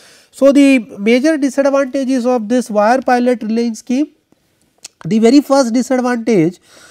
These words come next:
that is it can be applied only for short transmission line, we cannot use for long transmission line because we have to physically lay down the wires. So its cost is very high, that is why it is used only up to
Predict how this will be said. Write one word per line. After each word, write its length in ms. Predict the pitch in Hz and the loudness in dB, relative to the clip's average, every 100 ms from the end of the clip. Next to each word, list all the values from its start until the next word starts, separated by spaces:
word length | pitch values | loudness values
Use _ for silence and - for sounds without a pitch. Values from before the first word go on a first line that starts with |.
| - - _ _ | -20 -20 _ _
that 200 | 214 214 | -6 -2
is 140 | 262 254 | 0 0
it 180 | 233 | -2
can 380 | - 254 254 262 - | 0 -2 -2 -10 -8
be 140 | 254 254 | -4 -4
applied 400 | 240 254 262 262 | -4 -4 -2 -2
only 320 | 240 254 277 | -2 -2 -2
for 200 | 277 262 | -2 -2
short 360 | - 233 254 | -4 -4 -4
transmission 640 | 262 247 - 247 226 240 226 | -4 -6 -6 -8 -4 -4 -4
line, 260 | 247 269 | -6 -6
we 100 | 247 | -8
cannot 460 | 233 226 247 262 240 | -8 -6 -2 -4 -4
use 420 | 190 202 247 233 | -6 -2 -2 -4
for 200 | - 226 | -4 -4
long 320 | 208 208 247 | -2 -4 -4
transmission 580 | 233 233 - 226 233 220 | -6 -6 -6 -10 -6 -6
line 240 | 220 277 | -6 -6
because 300 | 233 214 220 | -8 -6 -6
we 140 | 196 226 | -4 -4
have 180 | 233 214 | -4 -6
to 100 | 208 | -6
physically 540 | 208 202 247 262 262 | -6 -4 -2 -2 0
lay 160 | 226 220 | -2 -4
down 260 | 226 233 | -4 -4
the 100 | 226 | -4
wires. 460 | 202 190 208 302 - _ - - _ | 0 2 2 -2 -8 _ -20 -20 _
So 140 | 226 | -2
its 320 | 220 220 - | 0 0 -6
cost 480 | - 208 226 240 - | -6 -4 -4 -6 -2
is 160 | 254 202 | -2 0
very 240 | 196 226 | -2 -2
high, 340 | 196 202 254 311 _ _ _ _ | 0 0 -2 -4 _ _ _ _
that 180 | - 190 | -2 -2
is 100 | - | -2
why 160 | 262 247 | -2 -2
it 120 | 226 | 0
is 200 | 247 196 | -2 0
used 340 | 220 247 233 240 | 0 0 -2 -6
only 340 | 220 233 247 | -4 -2 0
up 200 | 214 - | -2 -2
to 260 | 233 226 | -2 -2